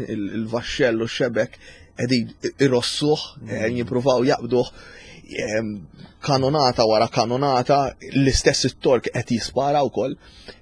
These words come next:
Speaker 1: imma fl-aħħar jinqabad, jinqabad għax qattawlu il-, il-luħ kollha.
Speaker 2: Allura ma, allura ġi immobli, ma
Speaker 1: Immob-,
Speaker 2: jistax jiċċaqlaq.
Speaker 1: eżatt,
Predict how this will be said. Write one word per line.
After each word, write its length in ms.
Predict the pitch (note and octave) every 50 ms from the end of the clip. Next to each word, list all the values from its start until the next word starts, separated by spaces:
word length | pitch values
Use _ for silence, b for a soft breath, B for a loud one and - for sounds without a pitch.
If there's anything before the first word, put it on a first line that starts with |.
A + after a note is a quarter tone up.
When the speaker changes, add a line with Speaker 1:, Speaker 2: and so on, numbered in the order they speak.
| B -
Speaker 1:
imma 280 | - D#3+ D3+ D3+ D3 -
fl-aħħar 680 | - - - C#3+ C3 - - - - C#3+ C#3 C#3 C3+ C3 - b b b b b b _ _ -
jinqabad, 540 | B2+ C3+ C3 - - C3+ A#2+ G#2+ D#2+ -
jinqabad 520 | - C3+ C3 A#2+ - - E3 C#3+ B2 B2 -
għax 240 | A#2+ G#2+ - - - _ _ _ -
qattawlu 680 | - C#3+ - - - D#3+ D#3 D#3 D3 D3+ D#3+ F3 F3 E3+ D#3+ - -
il-, 280 | - C#3 D3 C#3 - -
il-luħ 460 | - D#3 B2 - C#3 D3 C3 - -
kollha. 400 | - D#3+ A#2+ G#2 - - - - _ _ _ _
Speaker 2:
Allura 380 | - - F#2 G2+ G2 G#2 G#2+ G2+
ma, 160 | G#2 G#2 G#2
allura 260 | G#2+ G#2+ A2 G#2+ G#2+
ġi 460 | G#2 G#2 A2+ G#2+ G#2 G#2 G#2 G#2 G#2 -
immobli, 500 | C#3 B2+ B2 B2 A#2 G#2 F2 F#2+ F#2 F#2
ma 100 | - C#3
Speaker 1:
Immob-, 240 | C#3 C3+ C#3+ C#3 -
Speaker 2:
jistax 220 | - - - G#2
jiċċaqlaq. 380 | - - - - - - - A#2
Speaker 1:
eżatt, 420 | A#2+ A2+ A#2+ A2+ - - - -